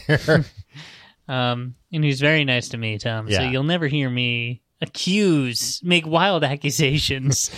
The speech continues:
Speaker 1: <laughs> Uh, look, uh, to be clear, I'm not making an accusation.
Speaker 2: And you called him Camille. <laughs> Camille Nanjiani. That's not his name. It's Kumail.
Speaker 1: Kumail Nanjiani. Um,
Speaker 2: A
Speaker 1: no,
Speaker 2: nice
Speaker 1: I,
Speaker 2: man.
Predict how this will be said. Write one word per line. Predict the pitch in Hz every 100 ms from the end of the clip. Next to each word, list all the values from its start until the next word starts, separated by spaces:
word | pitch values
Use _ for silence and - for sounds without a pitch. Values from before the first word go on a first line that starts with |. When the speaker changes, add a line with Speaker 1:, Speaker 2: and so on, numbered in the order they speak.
| 165
Speaker 1:
<laughs> | 175 -
Uh, | 262
look, | 254 226 - -
uh, | 185
to | 151 247
be | 262
clear, | 226 247 277 175
I'm | 120 165
not | 190 175
making | 165 151
an | 143
accusation. | 135 127 117 120 113 170
Speaker 2:
And |
you | 196
called | 214 202
him | 202 180
Camille. | 175 151 151 156 147 143
<laughs> | - - - - - - - _ _ _ _ _ 302 330 427 -
Camille | - 196 170 165 165
Nanjiani. | 160 156 151 - - 202 - 190 - _ _ _ - 226 269 269 202 -
That's | 190
not | 185 170
his | 147 151
name. | 156 147 160 -
It's | -
Kumail. | - 165 147 143 139 143 -
Speaker 1:
Kumail | - 120 117 120 107 85 76 _ _ -
Nanjiani. | 92 92 87 92 90 85 80 71 _ - _
Um, | 135 131 120 110 95 90 87 _ _ _ _ _ _ -
Speaker 2:
A | 156
Speaker 1:
no, | 202
Speaker 2:
nice | 175 - - -
Speaker 1:
I, |
Speaker 2:
man. | 139 117 113 120